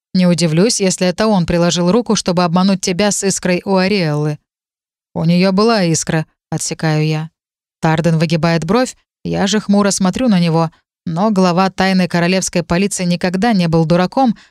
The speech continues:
поэтому он больше не задаёт вопросов и кивает. «Разрешите доложить?» В кабинет врывается военный и отдаёт честь.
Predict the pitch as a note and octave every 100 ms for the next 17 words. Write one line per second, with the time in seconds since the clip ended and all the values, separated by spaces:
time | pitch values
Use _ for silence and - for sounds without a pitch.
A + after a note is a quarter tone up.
0 | _ - F3 F3 E3 D3 - F3 A#3+ A#3+
1 | B3 - G#3+ F#3 F3 F3+ G3+ F#3+ F3 F3+
2 | G3+ A#3 - A3+ - F#3 C#3+ - _ _
3 | _ _ _ _ _ - E3+ F3+ G#3+ B3
4 | A#3+ A3+ A3+ A3+ B3+ - - _ _ _
5 | - D#3 D#3 F3 E3+ D#3 E3+ D#3+ E3+ D#3+
6 | E3 G3 G#3+ F#3 E3 D#3+ E3+ F3 - G3+
7 | D3 - -